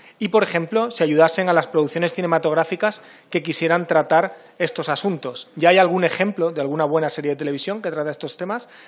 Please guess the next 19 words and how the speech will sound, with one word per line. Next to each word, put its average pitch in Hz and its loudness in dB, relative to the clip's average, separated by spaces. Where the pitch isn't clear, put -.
pero 156 0
estaría 160 0
bien 190 -4
que 170 -2
desde 180 -2
las 170 0
administraciones 160 -4
públicas 185 -4
incentivásemos, 160 -2
eh, 147 -4
eh, 151 -8
esta 170 0
visión 190 0
o 131 -6
la 147 -2
difusión 180 -2
de 156 0
la 151 2
historia 165 0